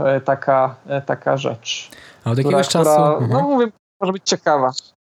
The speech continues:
Speaker 2: Mhm. Okej, a od jakiegoś czasu już w zasadzie blogowanie i prowadzenie kanału Dandycore jest, e, twoją zawodową pracą,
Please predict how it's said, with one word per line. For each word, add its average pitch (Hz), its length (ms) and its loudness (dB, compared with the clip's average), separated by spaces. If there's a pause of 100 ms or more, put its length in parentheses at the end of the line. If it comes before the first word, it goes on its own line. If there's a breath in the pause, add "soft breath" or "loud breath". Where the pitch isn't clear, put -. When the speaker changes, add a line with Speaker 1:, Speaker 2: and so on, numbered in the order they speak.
Speaker 2:
Mhm. 117 220 -2 (520 loud breath)
Okej, 117 380 -2
a 117 320 0
od 131 160 2
jakiegoś 156 320 0
czasu 156 360 2
już 143 200 2
w 127 40 -2
zasadzie 131 360 0
blogowanie 117 840 2
i 107 200 0
prowadzenie 107 480 0
kanału 110 360 0
Dandycore 107 540 0
jest, 110 240 -2
e, 107 240 0
twoją 110 440 -2
zawodową 120 540 0
pracą, 85 460 -4